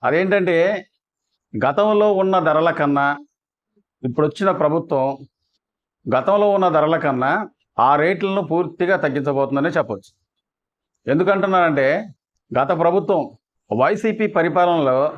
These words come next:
మందుబాబులు చాలా ఇబ్బంది పడ్డారని చెప్పొచ్చు. ఎందుకంటున్నానంటే, అసలు పాత బ్రాండ్లను తీసివేసి గత ప్రభుత్వం కొత్త బ్రా-, బ్రాండ్లను తీసుకురావడమే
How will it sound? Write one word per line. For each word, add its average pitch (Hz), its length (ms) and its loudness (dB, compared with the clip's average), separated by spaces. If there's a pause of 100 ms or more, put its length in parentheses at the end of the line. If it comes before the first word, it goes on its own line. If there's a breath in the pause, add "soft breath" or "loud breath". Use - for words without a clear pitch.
(140)
మందుబాబులు 170 840 2 (280)
చాలా 156 180 2
ఇబ్బంది 160 320 0
పడ్డారని 151 420 0
చెప్పొచ్చు. 107 420 -6 (760)
ఎందుకంటున్నానంటే, 170 880 0 (840)
అసలు 202 200 2
పాత 180 420 2
బ్రాండ్లను 170 680 0 (600)
తీసివేసి 180 760 -2 (720)
గత 147 180 -2
ప్రభుత్వం 165 560 0 (280)
కొత్త 151 220 0
బ్రా-, 190 280 2
బ్రాండ్లను 170 320 2
తీసుకురావడమే 151 600 0